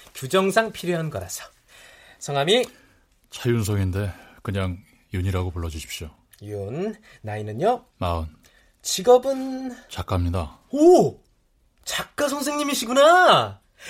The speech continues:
Speaker 1: 제 단골 중에도 작가분들이 좀 계시거든요. 선생님도 미래시대 이야기, 어, 그러니까 에스에프를 좀 쓰시나요?
Speaker 2: 아니요.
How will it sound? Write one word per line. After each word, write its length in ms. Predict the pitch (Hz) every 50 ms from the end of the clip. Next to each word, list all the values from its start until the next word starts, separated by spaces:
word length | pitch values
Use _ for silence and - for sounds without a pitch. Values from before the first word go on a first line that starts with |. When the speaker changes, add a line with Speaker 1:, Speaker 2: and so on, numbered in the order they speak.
| -
Speaker 1:
제 160 | - - 196
단골 280 | 180 175 196 208 247 262
중에도 480 | 214 247 240 240 - 233 240 254 220 -
작가분들이 520 | - 190 - - 254 247 262 247 269 269
좀 120 | 262 269 226
계시거든요. 1000 | - 180 175 277 269 269 254 269 247 240 240 240 254 277 247 185 135 107 104 - _ _ - - - - - _ _ _ _
선생님도 640 | _ - - 226 214 226 233 226 196 - 185 156 - 160
미래시대 540 | 127 139 196 214 240 226 233 226 208 226 214
이야기, 480 | 190 170 175 156 139 - 120 101 95 - _ _ _ _ _
어, 340 | - 123 127 127 123 127 127
그러니까 380 | - - 165 165 156 170 147 - - _ _ _ _ _ -
에스에프를 600 | 151 180 185 - - 254 247 240 247 247 226 220
좀 180 | 208 202 175 165
쓰시나요? 380 | - - 220 - 202 165 151 185 190 - - _ _ _ _
Speaker 2:
아니요. 460 | - 101 107 107 107 110 117 - -